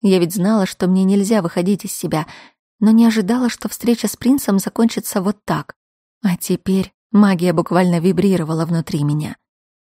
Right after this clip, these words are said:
В отражении жук смотрелся очень необычно, совсем как настоящий. Я погладила переливающиеся в полумраке крылья, и до меня запоздало дошло. Это не просто брошь, это артефакт.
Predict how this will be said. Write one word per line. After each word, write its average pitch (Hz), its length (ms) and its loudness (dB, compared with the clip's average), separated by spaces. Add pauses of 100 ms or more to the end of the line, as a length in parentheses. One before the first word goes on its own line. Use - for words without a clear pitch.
(500)
В 196 80 -2
отражении 220 600 2
жук 247 260 -4
смотрелся 226 760 -2 (240)
очень 202 380 0
необычно, 202 720 -2 (280)
совсем 247 440 0
как 240 200 -4
настоящий. 220 840 -2 (640)
Я 208 200 -2
погладила 185 600 -2
переливающиеся 185 920 0
в - 80 -14
полумраке 170 540 -2
крылья, 226 500 0 (500)
и 214 140 2
до 247 100 4
меня 269 320 4
запоздало 226 580 0
дошло. 190 560 -4 (380)
Это 185 160 -2
не 196 160 2
просто 233 440 -4
брошь, 208 520 -4 (420)
это 202 260 -2
артефакт. - 920 -8